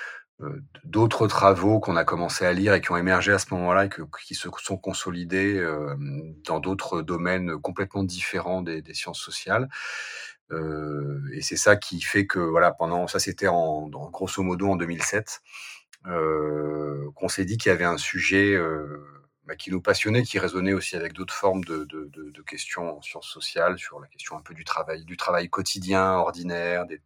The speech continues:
des, du travail un peu invisible, qui compte pas beaucoup. Qu'on a suivi cette piste-là, à deux, euh, parfois en, en allant faire aussi des enquêtes de notre côté avec d'autres collègues, notamment, je pense à Daniel Florentin sur la question des réseaux d'eau, euh,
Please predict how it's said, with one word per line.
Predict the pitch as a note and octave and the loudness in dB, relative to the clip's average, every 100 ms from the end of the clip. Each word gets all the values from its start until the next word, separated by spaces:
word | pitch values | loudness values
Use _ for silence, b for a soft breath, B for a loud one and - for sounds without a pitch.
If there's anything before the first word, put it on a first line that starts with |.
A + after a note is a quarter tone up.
| - | -14
des, | D#2 | -14
du | - | -14
travail | - D#2+ E2 | -10 -8 -8
un | |
peu | D#2 E2+ | -8 -8
invisible, | E2 E2+ - F2 G2 F2+ D2 | -8 -10 -8 -6 -4 -6 -10
qui | - | -12
compte | - F2+ | -10 -8
pas | - F2+ | 2 2
beaucoup. | F2+ - G2+ B2+ B B B B B B B B B | 2 -4 -6 -6 B B B B B B B B B
Qu'on | - | -4
a | F2+ | 0
suivi | F2 F#2 G2 | 0 0 0
cette | F#2+ D#2+ | 0 -4
piste-là, | - D#2+ - G2 A#2+ A#2 _ _ | -8 -4 6 6 6 2 _ _
à | - F2+ | 2 4
deux, | F#2+ A2+ C#3+ C#3+ b b b _ | 4 4 2 -6 b b b _
euh, | F#2 E2 D#2 | -4 -2 4
parfois | E2 - - G#2 G#2+ G#2 | 6 4 4 8 10 10
en, | F#2 E2+ E2+ E2 E2+ | 6 4 2 0 0
en | E2+ | 0
allant | E2 E2+ | 0 0
faire | - F2+ | 0 0
aussi | E2+ - | 0 -2
des | F2 E2 | -2 -2
enquêtes | E2 F#2 E2 | -2 -4 -4
de | |
notre | D#2+ | -6
côté | E2+ - | -8 -2
avec | F2 D#2 D2 | -2 -2 -4
d'autres | F2+ - | -6 -2
collègues, | E2+ A2+ A2 | 2 2 2
notamment, | D#2+ - E2 | -2 -2 -2
je | E2 | -4
pense | - - | -8 -8
à | |
Daniel | E2 F2 F2+ | -6 -4 -4
Florentin | - F#2 E2+ F2 F#2 F#2+ | -2 0 0 -2 -4 -4
sur | - - | -8 -14
la | - | -16
question | - - E2+ | -16 -12 -10
des | D#2+ | -10
réseaux | D#2 D#2 E2 | -10 -8 -8
d'eau, | F#2+ C#3 - _ _ _ _ _ _ _ - | -6 -6 -8 _ _ _ _ _ _ _ -8
euh, | D2 C#2+ C#2 C2+ | -4 -4 -4 -6